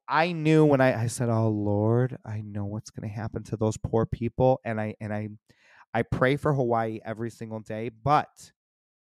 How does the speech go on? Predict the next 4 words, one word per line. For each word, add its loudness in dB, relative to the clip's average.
th-, -18
I 2
think -4
that -2